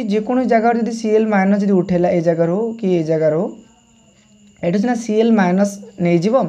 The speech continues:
କିନ୍ତୁ ଏ ଜାଗାଟା ଏଠି ଖାଲି ପଡ଼ିଯିବ। ଏ ଖାଲି ଜାଗାରେ ସେ ଯେଉଁ ଇଲେକ୍ଟ୍ରନ୍ଟା ରିଲିଜ୍ ହେଇଥିବ, ସିଏ ଆସିକି ଏଠି ରହିଯିବ।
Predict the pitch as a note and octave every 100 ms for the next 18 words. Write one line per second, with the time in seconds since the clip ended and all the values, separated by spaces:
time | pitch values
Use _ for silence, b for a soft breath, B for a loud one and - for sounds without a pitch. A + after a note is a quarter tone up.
0 | - B B B - C4 C4 G3+ E3+ F3
1 | A3 A#3 A#3+ B3 F3 E3 D3 C#3 C3+ C#3
2 | - b b b b G3 - F3 G3+ B3
3 | A3+ F#3+ G3 C4+ - - A3+ B3 A3 G3+
4 | G#3+ A#3 A3+ G#3+ F3+ G#3 G#3+ G3 F3 A3+
5 | D#4 G3+ D#4 D#4 C4+ G3 F3+ C3+ C#3+